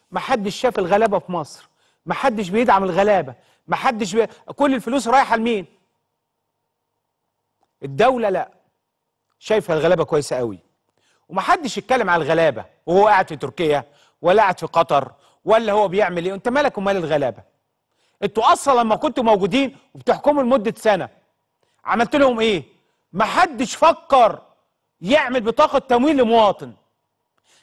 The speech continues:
يعني في ألفين واتناشر تلتاشر، السنة اللي قعدها محمد مرسي، ما قالكش هنزود بطاقات التموين والناس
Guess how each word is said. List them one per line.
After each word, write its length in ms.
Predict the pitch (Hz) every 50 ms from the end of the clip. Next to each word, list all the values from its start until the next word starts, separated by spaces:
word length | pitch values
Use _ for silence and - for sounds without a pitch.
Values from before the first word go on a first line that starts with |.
| _ _
يعني 300 | 170 196 185 202 196 175
في 120 | - - 190
ألفين 280 | 185 - 254 320 339
واتناشر 460 | 302 269 - - 269 285 269 - 240
تلتاشر، 580 | 202 - 208 208 190 - - 247 226 165 175 165
السنة 280 | 151 - - 269 277 254
اللي 100 | 226 220
قعدها 220 | 220 240 233 202
محمد 280 | 185 - 226 220 208 190
مرسي، 320 | 214 233 202 - 214 196 _ _ _ _ -
ما 100 | 208 233
قالكش 400 | 226 226 240 302 311 - - 254
هنزود 440 | 214 208 208 175 262 285 277 254 175
بطاقات 380 | 190 - 202 - - 269 -
التموين 460 | 233 - - 196 202 220 262 269 240
والناس 380 | 214 202 196 220 247 247 254